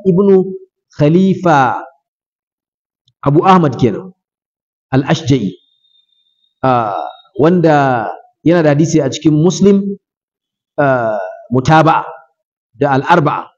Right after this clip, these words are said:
Qala hadathana Yahya ibn Yazid, qala yace, "Kuntu mahbusan fi sijni." An taɓa rufe ni a gidan yari, ana wal Farazdaq. Ni da mawaƙin nan, wani mawaƙi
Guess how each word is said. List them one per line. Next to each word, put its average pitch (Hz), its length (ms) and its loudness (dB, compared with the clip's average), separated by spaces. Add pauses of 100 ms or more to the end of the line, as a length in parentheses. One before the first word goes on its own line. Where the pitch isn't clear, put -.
(760)
Qala 170 180 2
hadathana 175 340 0
Yahya 180 200 4
ibn 170 260 2 (300)
Yazid, 151 500 2
qala 175 420 2
yace, 170 300 2 (240)
"Kuntu 233 480 2 (460)
mahbusan 170 760 2
fi 151 100 2
sijni." 143 400 0 (720)
An 214 180 2
taɓa 226 240 2
rufe 190 240 4
ni 180 60 2
a 180 180 -4
gidan 160 320 4
yari, 165 300 4 (220)
ana 202 220 2
wal 151 260 4
Farazdaq. 143 600 0 (880)
Ni 175 100 2
da 175 100 4
mawaƙin 165 540 2
nan, 147 300 -2
wani 165 180 2
mawaƙi 160 560 2